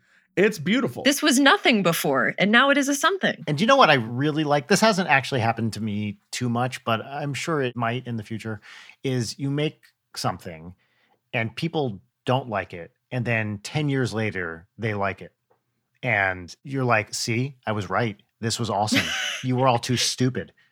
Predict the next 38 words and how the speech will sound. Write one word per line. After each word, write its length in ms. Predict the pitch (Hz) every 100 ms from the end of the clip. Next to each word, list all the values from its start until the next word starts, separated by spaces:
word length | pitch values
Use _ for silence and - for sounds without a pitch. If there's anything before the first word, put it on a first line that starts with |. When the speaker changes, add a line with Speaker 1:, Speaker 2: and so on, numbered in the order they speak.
| _
Speaker 3:
You 80 | 123
didn't 260 | 123 110 -
get 160 | 123
it. 140 | 107 82 - - - -
This 100 | 127
was 100 | 110
awesome. 360 | 135 139 127 113
You 160 | 107 131
didn't 220 | 127 117
understand 540 | 104 101 - 123 120
it 40 | 107
at 80 | -
the 80 | 98
time." 360 | 101 87 82 - _ - - - -
Oh. 280 | 131 120 - -
Speaker 2:
It 80 | 214
was 120 | 190
ahead 300 | 151 202 190
of 80 | 165
its 160 | 165 -
time. 300 | 185 156 147
I 60 |
was 140 | 147 143
a 40 |
trailblazer. 920 | - - 160 151 143 143 131 135 127 113
Speaker 3:
Yeah, 240 | 123 143 104
exactly. 640 | 101 107 113 110 113 90 - -
Speaker 2:
<laughs> 220 | - _ -
Fuck, 200 | 202 -
I 80 | 190
forget 420 | 220 202 226 262
which 300 | 156 170 -
Simpsons 500 | - 165 156 180 175
writer 300 | 170 170 165
it 80 | 156
was 320 | 156 151 147
who 120 | - 143
was 160 | 135